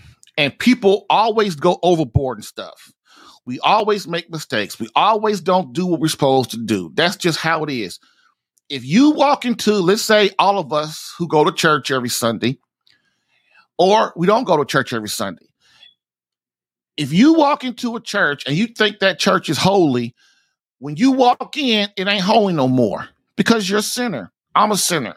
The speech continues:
We're all a sinner. There are different degrees of levels, right? The Ten Commandments is the natural law, which is what, which is you know, written on our souls. And so, yeah, first thing people gonna say is, "Yeah, the priest did this. Yeah,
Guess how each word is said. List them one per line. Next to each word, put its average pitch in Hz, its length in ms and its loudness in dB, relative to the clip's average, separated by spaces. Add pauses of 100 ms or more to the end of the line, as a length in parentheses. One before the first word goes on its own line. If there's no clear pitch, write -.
We're 160 140 -2
all 196 220 4
a 180 60 -4
sinner. 85 460 -4 (1300)
There 165 100 4
are 147 60 4
different 254 380 0
degrees 240 460 0
of 165 160 0
levels, 156 520 0
right? 139 340 0 (140)
The 135 80 -12
Ten 151 240 -8
Commandments 170 640 -2
is 127 100 -8
the - 80 -8
natural 131 460 -4
law, 160 380 4
which 117 160 -8
is 139 180 -2
what, 135 300 0
which 131 220 -2
is 135 200 0 (460)
you 139 120 0
know, 135 220 2
written 139 280 2
on 139 120 0
our 131 120 0
souls. 139 720 0 (680)
And 147 160 -2
so, 175 540 0 (420)
yeah, 185 240 2 (220)
first 196 220 0
thing 214 100 0
people 208 120 2
gonna 190 120 2
say 180 180 2
is, 135 120 0
"Yeah, 190 220 4
the 165 120 -4
priest 226 440 -2
did 208 260 0
this. 139 360 0
Yeah, 196 480 0